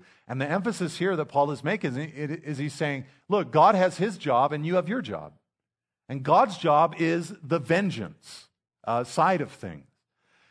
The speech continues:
And, you know, that's very hard for us to come to terms with in where we're at now, because at this point, the ledger is incomplete.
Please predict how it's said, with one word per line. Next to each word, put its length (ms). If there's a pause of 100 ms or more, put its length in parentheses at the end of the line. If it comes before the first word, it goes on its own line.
(300)
And, 520 (120)
you 140
know, 360
that's 280
very 280
hard 220
for 220
us 300
to 140
come 220
to 60
terms 360
with 320 (140)
in 440 (640)
where 260
we're 100
at 180
now, 220
because 380
at 180
this 240
point, 460 (640)
the 140
ledger 760
is 280
incomplete. 640